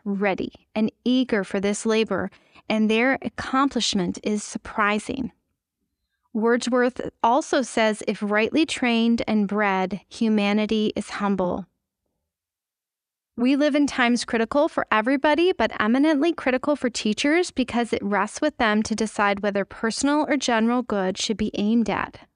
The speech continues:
whether education shall be merely a means of getting on or a means of general progress towards high thinking and plain living, and therefore an instrument of the greatest national good.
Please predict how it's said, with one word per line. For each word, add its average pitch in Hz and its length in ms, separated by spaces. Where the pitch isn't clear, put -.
whether 220 300
education 220 680
shall 196 440
be 226 140
merely 220 400
a 254 40
means 247 440
of 190 140
getting 220 300
on 214 380
or 269 140
a 220 80
means 233 320
of 233 100
general 220 380
progress 208 600
towards 202 520
high 226 340
thinking 294 540
and 220 120
plain 220 380
living, 254 420
and 233 180
therefore 262 360
an 254 100
instrument 262 580
of 214 100
the 208 100
greatest 208 500
national 196 440
good. 196 400